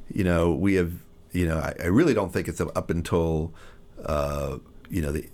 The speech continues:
the civil rights movement succeeded that we really had a, you know, a functioning democracy. And, and even so, we're not perfect. So the point is, no one's perfect. Uh,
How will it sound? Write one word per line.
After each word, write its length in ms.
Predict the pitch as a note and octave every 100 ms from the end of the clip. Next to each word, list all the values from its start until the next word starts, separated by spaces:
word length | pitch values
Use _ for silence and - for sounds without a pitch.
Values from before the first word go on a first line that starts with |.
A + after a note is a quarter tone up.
| -
the 140 | F2
civil 260 | - F2 D#2+
rights 260 | F#2+ F#2+
movement 200 | F2 D2
succeeded 480 | - E2 - C#3 F#2+
that 100 | D#2
we 120 | D#2+
really 280 | E2 E2+ D#2
had 180 | D#2+ C#2+
a, 120 | D2 - - - - -
you 80 | F2
know, 100 | C#2
a 20 |
functioning 480 | - F#2 E2+ - D2+
democracy. 720 | D#2+ D#2 D#2+ D#2+ D2+ D#2 D#2
And, 260 | D2+ D#2+ C#2+
and 200 | F2 F2+
even 240 | A#2 G#2+
so, 260 | - D#3 G#2
we're 120 | F2+
not 220 | F2 -
perfect. 420 | B2 G2+ C#2 -
So 160 | - G#2+
the 120 | F#2
point 220 | - A2+
is, 100 | F2+
no 140 | A2 D3+
one's 220 | G2 D#2
perfect. 460 | - C2+ - - - - - - - - -
Uh, 380 | F#2+ F2+ F2+